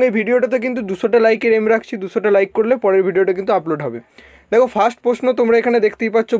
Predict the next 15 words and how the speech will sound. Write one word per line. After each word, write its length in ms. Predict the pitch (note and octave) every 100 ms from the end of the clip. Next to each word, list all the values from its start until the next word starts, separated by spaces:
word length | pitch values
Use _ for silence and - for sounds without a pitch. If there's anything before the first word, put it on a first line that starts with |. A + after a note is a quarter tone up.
| F3
বনসাই 460 | G#3+ A#3 - E3+ B2 _ _ _ _ -
কী 80 | A#3 B3
ধরনের 360 | A#3+ B3 D4 G3+
জাপানি 380 | F3+ E3+ G#3+ A#3+ C#4
শিল্প? 220 | G#3+ E3 C3 A#2+ _ _ _ - F#3+
আমি 120 | A#3+ A#3+
উত্তরগুলো 340 | A3+ B3 A#3+ A3+ G#3+
বলবো, 240 | G#3+ B3 D4
তোমরা 200 | G3+ G#3+ A3+
তোমাদের 220 | A3+ A#3 A3
উত্তরগুলো 320 | - A3 A3 G#3+
অবশ্যই 260 | F#3+ A#3+ A3+
কমেন্টে 300 | F#3 G3+ G#3 F#3
জানাবে 280 | F3 G3 B3+ - _ _ -
এবং 200 | F#3+